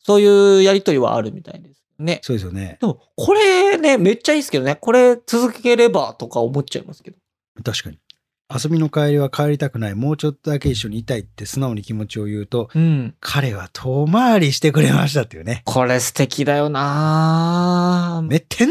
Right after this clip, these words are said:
Speaker 2: のか、ボケ。
Speaker 1: <laughs> 良すぎて。
Speaker 2: 良すぎて、ええやないかいっていうね。
Speaker 1: <laughs> ええやないかい。
Speaker 2: ええやないかい。
Speaker 1: うん。
Speaker 2: ああ、ええやん、もうそれで。
Speaker 1: うん。
Speaker 2: だから、あれちゃう？あの、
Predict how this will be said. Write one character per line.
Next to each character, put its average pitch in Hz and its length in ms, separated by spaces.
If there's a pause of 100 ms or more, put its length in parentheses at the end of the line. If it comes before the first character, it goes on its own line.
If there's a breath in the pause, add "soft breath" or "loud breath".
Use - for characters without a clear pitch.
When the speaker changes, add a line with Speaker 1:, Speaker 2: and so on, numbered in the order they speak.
(100)
Speaker 2:
の 453 120
か、 - 160
ボ 113 200
ケ。 - 280 (440)
Speaker 1:
<laughs> - 460
良 165 140
す 185 140
ぎ 143 100
て。 - 280
Speaker 2:
良 123 120
す 143 160
ぎ 107 160
て、 80 220
え 78 60
え 127 60
や 160 80
な 135 100
い - 20
か 131 200
い - 40
っ - 200
て 349 80
い - 80
う - 40
ね。 - 180 (220)
Speaker 1:
<laughs> - 260
え - 60
え - 40
や 131 80
な 127 80
い 127 80
か 120 140
い。 101 220
Speaker 2:
え 127 60
え 120 60
や 117 100
な 113 140
い 107 60
か 104 140
い。 92 120 (220)
Speaker 1:
う - 80
ん。 131 640
Speaker 2:
あ 95 640
あ、 - 60
え 123 40
え 202 180
や 359 80 (140)
ん、 113 120
も 107 180
う 107 40
そ 120 140
れ 107 120
で。 90 380 (320)
Speaker 1:
う 165 100
ん。 131 500 (360)
Speaker 2:
だ 170 100
か 160 80
ら、 147 60 (360 soft breath)
あ 180 80
れ 196 60
ち 196 140
ゃ 190 60
う？ 208 80 (180)
あ 170 200
の、 170 440